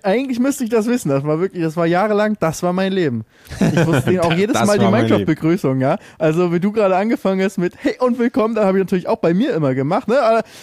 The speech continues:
Speaker 1: pa-, pass auf. <clears throat> Eins, zwei, drei. Hallo, liebe Youngers, und willkommen zu einer
Speaker 2: <laughs>
Speaker 1: neuen Folge von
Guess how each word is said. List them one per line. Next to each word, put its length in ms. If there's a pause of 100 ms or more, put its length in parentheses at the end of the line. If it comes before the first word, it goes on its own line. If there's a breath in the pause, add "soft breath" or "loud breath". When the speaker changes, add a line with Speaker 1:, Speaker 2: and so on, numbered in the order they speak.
(160 loud breath)
Speaker 1:
pa-, 140
pass 180
auf. 160
<clears throat> 1200
Eins, 240
zwei, 160
drei. 300 (800 soft breath)
Hallo, 920
liebe 440
Youngers, 360
und 280
willkommen 400
zu 100
einer 180
Speaker 2:
<laughs> 40
Speaker 1:
neuen 280
Folge 340
von 100